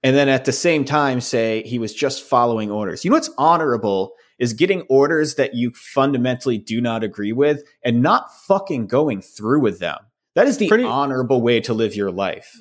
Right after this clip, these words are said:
Speaker 2: Pretty sure we have this historical precedent. I can't remember what it was called. Something cost.
Speaker 1: So-, just
Speaker 2: W-, didn't
Speaker 1: following
Speaker 2: we,
Speaker 1: orders?
Speaker 2: didn't we hang people for that? Uh, didn't we hang people for just following orders? Wasn't that a whole big thing?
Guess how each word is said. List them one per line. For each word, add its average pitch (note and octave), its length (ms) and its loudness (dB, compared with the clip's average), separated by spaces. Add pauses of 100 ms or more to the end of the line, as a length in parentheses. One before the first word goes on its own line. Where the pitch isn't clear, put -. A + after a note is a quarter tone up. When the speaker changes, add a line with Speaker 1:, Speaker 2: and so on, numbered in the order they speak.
(200)
Speaker 2:
Pretty G3+ 160 0
sure B3 160 0
we G#3+ 80 4
have D#3+ 80 2
this C3+ 180 2 (300)
historical B2+ 560 2 (160)
precedent. A#2 640 0 (160)
I C3 120 -2
can't E3+ 240 2
remember C3 160 0
what A#2+ 120 4
it G#2 40 0
was G#2+ 140 -6
called. G#2 580 0 (600)
Something A#2+ 640 0 (580)
cost. B2 480 2
Speaker 1:
So-, A#3+ 100 -2 (160)
just D3+ 340 2
Speaker 2:
W-, F#3 160 -4 (240)
didn't G3 160 6
Speaker 1:
following B3+ 160 2
Speaker 2:
we, B3 200 4
Speaker 1:
orders? G#3 400 -4
Speaker 2:
didn't A3 240 2
we C4+ 100 2
hang D3 460 2
people E3 340 0
for E3 160 -2
that? D#3+ 360 0 (120)
Uh, - 60 0
didn't F3+ 220 0
we A#3+ 80 2
hang C3 340 2
people C#3+ 260 -2
for C#3+ 140 -4
just C3+ 200 -2
following C#3+ 380 2
orders? C#3 540 -2 (200)
Wasn't F#3 200 -8
that E3+ 100 2
a C3 60 2
whole B2 420 -2
big B2 340 0
thing? A#2+ 520 -2